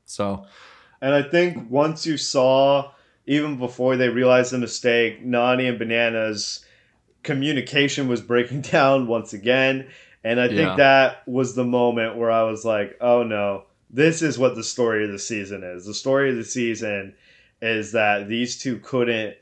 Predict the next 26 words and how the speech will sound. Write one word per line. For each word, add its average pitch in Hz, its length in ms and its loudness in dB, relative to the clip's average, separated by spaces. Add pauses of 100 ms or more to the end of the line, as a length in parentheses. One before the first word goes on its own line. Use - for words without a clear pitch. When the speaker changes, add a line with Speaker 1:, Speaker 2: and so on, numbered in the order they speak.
(180)
Speaker 2:
fix 123 420 -2
this 120 320 -4
thing 110 440 -2
that's 104 200 -4
been 110 200 -4
a 101 60 -6
problem 120 500 0
for 110 200 -6
them 101 240 -4
the 101 100 -4
whole 113 220 -2
season. 101 680 -8 (640)
And 107 480 -2
it's 113 340 -6
ultimately 113 600 -4
gonna 104 160 -8
be 101 160 -8
their 98 180 -6
Achilles 98 500 -8
heel, 101 440 -4 (500)
because 104 920 -2 (640)
this, 135 720 0 (840)
to 147 120 -6
me, 160 260 6
had 156 260 6
they 151 120 4